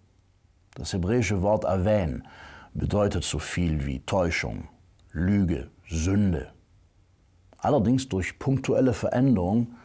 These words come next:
sprich durch eine kleine andere Vokalisation, wird aus diesem Wort Avon. Nicht Aven, sondern Avon. Und das wiederum heißt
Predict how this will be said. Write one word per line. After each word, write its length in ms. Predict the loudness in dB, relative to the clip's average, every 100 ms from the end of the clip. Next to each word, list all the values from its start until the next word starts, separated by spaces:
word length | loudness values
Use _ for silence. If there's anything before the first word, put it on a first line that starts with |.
| -20 -20 -20 -20 -20
sprich 400 | -14 -10 -4 -2
durch 260 | 0 0 2
eine 200 | 2 0
kleine 500 | 2 2 6 4 2
andere 680 | 2 4 4 2 0 -2 -6 -6
Vokalisation, 1160 | -2 -2 0 0 0 0 -2 0 2 4 4
wird 220 | 2 0 -4
aus 400 | -4 -2 -6 -10 -20 -20 -20 _ _ _ -4
diesem 400 | -2 2 2 2
Wort 640 | 4 4 2 -4 -12 -16 _ _ _ _ _ _ _ _
Avon. 680 | -2 0 4 4 4 0 -6 -14 _ _ _ _ _ _ _ _ _ _ _ _ _ _ _
Nicht 280 | -4 -4 -4 -4
Aven, 580 | 0 2 4 4 2 -2
sondern 480 | -2 4 4 4 0
Avon. 640 | 0 2 4 4 4 0 -6 _
Und 180 | -6 0
das 320 | 2 2 0
wiederum 400 | 0 0 -2 -2
heißt 480 | 0 0 0 -4 -10